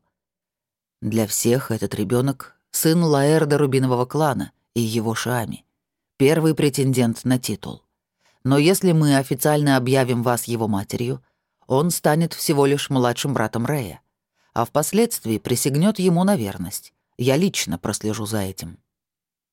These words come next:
Она вздохнула, пытаясь уложить в голове то, что услышала, и тихо спросила: «Как он собирается спасать своего сына?» Император сухо улыбнулся.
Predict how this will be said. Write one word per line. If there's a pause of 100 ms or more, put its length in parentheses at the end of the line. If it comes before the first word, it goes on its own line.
(360)
Она
вздохнула,
пытаясь
уложить
в
голове
то,
что
услышала, (380)
и
тихо
спросила: (1120)
«Как
он
собирается
спасать
своего
сына?» (720)
Император
сухо
улыбнулся.